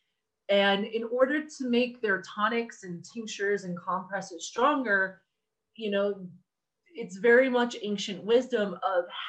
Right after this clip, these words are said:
having the more availability of the plant's chemical structure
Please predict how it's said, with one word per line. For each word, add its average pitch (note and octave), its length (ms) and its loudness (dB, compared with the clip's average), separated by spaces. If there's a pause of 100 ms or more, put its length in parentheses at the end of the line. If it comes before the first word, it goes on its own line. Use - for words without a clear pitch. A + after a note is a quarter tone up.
(100)
having B3+ 640 0 (280)
the A3 100 -2
more A3 800 -2
availability G#3 800 -2
of F#3+ 120 -6
the F3+ 220 -14
plant's G3+ 420 -10 (140)
chemical G3 420 -6
structure - 840 -6